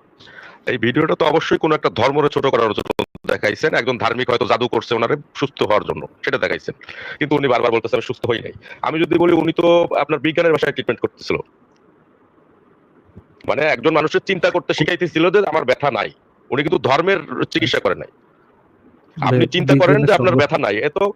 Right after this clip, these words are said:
Speaker 1: আহ, হিউম্যান সাইকোলজি।
Speaker 2: বিজ্ঞানের, বিজ্ঞানের সংজ্ঞাটা কি ভাই? ডেফিনিশনটা কি বিজ্ঞানের?
Speaker 1: মানে আপনি কি সাইকোলজিও মানেন না, বিজ্ঞানও মানেন না?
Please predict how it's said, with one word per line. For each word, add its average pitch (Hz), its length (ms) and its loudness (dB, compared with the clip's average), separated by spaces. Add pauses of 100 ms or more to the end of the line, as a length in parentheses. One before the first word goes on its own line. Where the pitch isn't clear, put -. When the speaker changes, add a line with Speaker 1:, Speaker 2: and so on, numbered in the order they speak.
(300)
Speaker 1:
আহ, 139 200 4
হিউম্যান 180 260 4
সাইকোলজি। 139 460 2
Speaker 2:
বিজ্ঞানের, 131 320 -4 (720)
বিজ্ঞানের 127 460 0 (140)
সংজ্ঞাটা 117 400 -2
কি 113 140 0
ভাই? 101 180 -4 (2500)
ডেফিনিশনটা 120 680 -2
কি 110 180 -8
বিজ্ঞানের? 107 480 -6 (920)
Speaker 1:
মানে 117 160 -2
আপনি 131 220 -2
কি 165 120 0 (120)
সাইকোলজিও 160 580 0
মানেন 165 240 0
না, 147 80 0
বিজ্ঞানও 143 300 -2
মানেন 123 260 -2
না? 78 100 -14